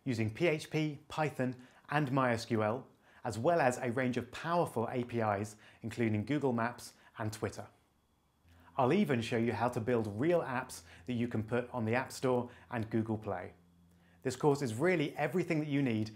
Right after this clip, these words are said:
to become a professional web developer. But you get a lot more than the best learning experience for web development available. You get a year's free web hosting with Eco Web Hosting on their advanced unlimited package.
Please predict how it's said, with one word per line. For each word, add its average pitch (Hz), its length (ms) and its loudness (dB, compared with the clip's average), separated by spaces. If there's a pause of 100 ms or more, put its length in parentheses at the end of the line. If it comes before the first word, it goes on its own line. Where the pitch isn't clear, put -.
(180)
to 120 80 -2
become 120 440 0
a 123 100 -6
professional 127 760 -4
web 104 240 -2
developer. 104 420 -4 (1080)
But - 300 0
you 131 140 -2
get 127 140 4
a 127 60 4
lot 165 260 4
more 147 380 2
than 117 140 2
the 113 60 2
best 117 320 0
learning 120 280 0
experience 113 580 -2 (220)
for 113 160 2
web 110 180 2
development 107 460 0
available. 113 480 -4 (760)
You 123 100 -2
get 123 160 2
a 117 60 -2
year's 175 440 2
free 175 420 -2
web 156 200 2
hosting 113 420 -4 (280)
with 120 180 0
Eco 139 240 -2
Web 123 180 2
Hosting 117 340 -2
on 131 160 -4
their 110 140 0
advanced 127 580 -2
unlimited 117 580 -2
package. 107 500 -8